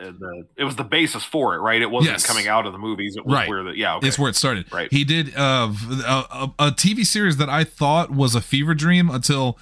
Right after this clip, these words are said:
Speaker 2: I spent some time with somebody who was from Indiana recently, Erie, Indiana. Do you guys remember Erie, Indiana? He did that.
Speaker 1: Yeah.
Speaker 2: He also did
Speaker 1: Really?
Speaker 2: Gremlins two. He did The Burbs, which is a fantastic comedy with Tom Hanks. He's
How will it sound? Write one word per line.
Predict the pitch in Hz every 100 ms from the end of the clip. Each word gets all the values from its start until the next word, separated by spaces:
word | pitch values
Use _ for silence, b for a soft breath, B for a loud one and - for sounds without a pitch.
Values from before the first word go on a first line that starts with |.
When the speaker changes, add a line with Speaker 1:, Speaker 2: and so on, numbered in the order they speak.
| B B -
Speaker 2:
I | 131
spent | - 160
some | 135
time | 113 131 143
with | 135
somebody | 151 135 127
who | 131
was | 123
from | - 127
Indiana | 131 135 135 143
recently, | 131 131 151 151 151 B B
Erie, | 131 151 151
Indiana. | 147 139 127 135 156 175
Do | 123
you | 127
guys | 127
remember | 135 135
Erie, | 127 127 135
Indiana? | 131 127 131
He | 139
did | 127 127
that. | 117 131 160 - b
Speaker 1:
Yeah. | 294 277 131 - _ _ _
Speaker 2:
He | 143
also | 151 156
did | 135
Speaker 1:
Really? | 147 143 117 120 -
Speaker 2:
Gremlins | 127 147 147 139
two. | 170
He | 160
did | 165 226
The | 214
Burbs, | 269 277 180 101 85 - - _
which | 151 156
is | 175
a | 175
fantastic | 214 196 220 233 - 127
comedy | 127 110 101
with | 107 -
Tom | 170 170
Hanks. | 202 98 -
He's | 160 139